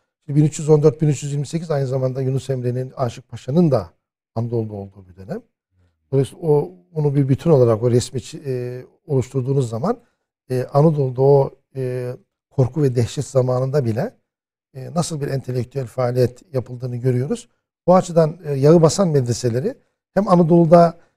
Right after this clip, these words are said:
e, Nizamiye medrese zihniyetinin bir uzantısı olarak, e, en erken tarihli, e, İslam Türk, e, üniversiteleri gibi tırnak içinde düşünebilirler.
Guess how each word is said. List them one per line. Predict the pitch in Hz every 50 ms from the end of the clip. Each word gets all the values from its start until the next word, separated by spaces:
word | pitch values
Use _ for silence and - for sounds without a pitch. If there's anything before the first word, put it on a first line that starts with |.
| _ _ _ -
e, | 143 139 131
Nizamiye | 123 131 127 120 147 160 202 214 202 190 156
medrese | 139 143 143 135 147 139 - 226 190
zihniyetinin | 131 117 135 131 143 147 143 131 - 151 156 156 139
bir | 143 143
uzantısı | - 123 120 135 131 120 - - - 196
olarak, | 190 165 147 127 110 98 - _ _ _ _ _ _ _ _ _ -
e, | 135 127 123 123 123 120 120 - - _ -
en | 190 202 196 196
erken | 190 165 151 127 - - 156 147 135
tarihli, | - 147 139 139 135 131 110 101 131 135 127 120 123 - _ _ _ _ _ _ _ _ -
e, | 135 131 127 131 131 127 131 135 135 131 131 139 -
İslam | 123 - - - 156 147 135
Türk, | - - 196 - - - - _ _ _ _ _ -
e, | 135 127 131 -
üniversiteleri | 151 139 139 127 107 - - - 127 123 135 135 127
gibi | 123 117 113 101 87 _
tırnak | - 123 123 117 107 -
içinde | - - 120 117 104 - _ _ _ -
düşünebilirler. | 127 - - 135 135 135 123 123 120 127 160 240 254